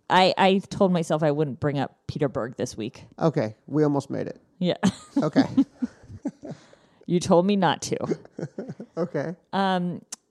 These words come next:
Speaker 1: so interesting. I think the, the bookend to the, to this film maybe is the first disaster is the, the plane, the, in Manchester, and then the second might be Deepwater Horizon, because for some reason,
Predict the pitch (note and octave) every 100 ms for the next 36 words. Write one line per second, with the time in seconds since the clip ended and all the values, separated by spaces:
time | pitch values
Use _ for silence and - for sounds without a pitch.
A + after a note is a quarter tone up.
0 | _ _ _ _ _ _ _ - - A3
1 | F#3+ - _ - - _ _ _ A3 C#4
2 | F4 - - C#3+ - - F3+ G#3 F#3+ -
3 | - F3 F3 - E3+ D#3 G3+ G#3 G3 E3
4 | D3+ D3+ D3+ - - D3 C#3 - - C3+
5 | C3 C3 B2 C3 G#2 - - D#3+ - D#3+
6 | D#3+ - - - _ _ _ _ _ _
7 | _ - E3+ D3 B2 - D3+ B2 C3 C3
8 | B2+ - D3 - - D3+ C#3 - D3 -
9 | D3 C3 A2+ C#3 C#3 C3+ - - C3+ C3
10 | D3+ D3+ C#3+ C#3+ - D#3 D#3+ - D3 C#3
11 | - C#3 B2+ - _ _ - E3+ D3+ D3
12 | C#3 C#3 C3+ C3+ C3+ - D#3 F#3 F3 -
13 | E3 - B3+ B3+ E3+ C3 D3+ D3